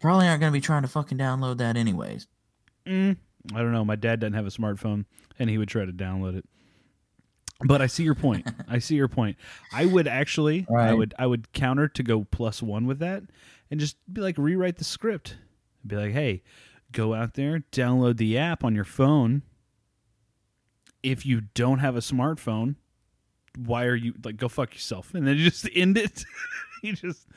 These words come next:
Speaker 2: like, I don't, I
Speaker 1: Yeah.
Speaker 2: don't care. It's, this doesn't apply to
Speaker 1: I
Speaker 2: you.
Speaker 1: would respect that much more.
Speaker 2: <laughs> I'm not, I'm not
Speaker 1: No, it's
Speaker 2: wasting
Speaker 1: like,
Speaker 2: my
Speaker 1: when
Speaker 2: time
Speaker 1: did,
Speaker 2: anymore.
Speaker 1: when did people stop saying, like, "Hey, send me a gram,"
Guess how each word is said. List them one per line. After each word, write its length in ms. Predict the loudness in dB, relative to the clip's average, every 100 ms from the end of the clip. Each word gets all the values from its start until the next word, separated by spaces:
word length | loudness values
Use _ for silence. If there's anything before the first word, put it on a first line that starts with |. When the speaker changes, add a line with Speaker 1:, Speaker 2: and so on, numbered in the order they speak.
| -20 -20 -20 _
Speaker 2:
like, 220 | -4 -4 -4
I 100 | -6
don't, 100 | -2
I 40 | 0
Speaker 1:
Yeah. 260 | 0 -2
Speaker 2:
don't 140 | -6 -8
care. 80 | -6 -6
It's, 140 | -6
this 260 | -4 -4 -2
doesn't 280 | -2 0 -2
apply 300 | -2 -4 -2
to 120 | -2
Speaker 1:
I 60 | 0
Speaker 2:
you. 100 | -2
Speaker 1:
would 80 | -4
respect 300 | -8 -10 _ -20 _ -14 -14
that 120 | -8
much 280 | -6 -6 -6
more. 280 | -6 -4 -6 -6 -8
Speaker 2:
<laughs> 180 | -14 -6
I'm 220 | -2 0
not, 200 | 0 -2
I'm 100 | -2
not 100 | 0
Speaker 1:
No, 60 | 2
it's 140 | 2
Speaker 2:
wasting 180 | 0 -2
Speaker 1:
like, 60 | -4
Speaker 2:
my 60 | -2
Speaker 1:
when 40 | -4
Speaker 2:
time 80 |
Speaker 1:
did, 40 | -4 -4
Speaker 2:
anymore. 60 | 0
Speaker 1:
when 100 | 0
did 120 | -2 _
people 220 | -14 -4
stop 340 | -2 0 0
saying, 340 | 0 0 0 2
like, 460 | 0 -2 -6 -12 _ _ _ _ _ _ _ _ _ _ _
"Hey, 200 | -2 0
send 300 | 0 0 2
me 160 | 2 0
a 40 |
gram," 680 | -2 0 2 2 2 0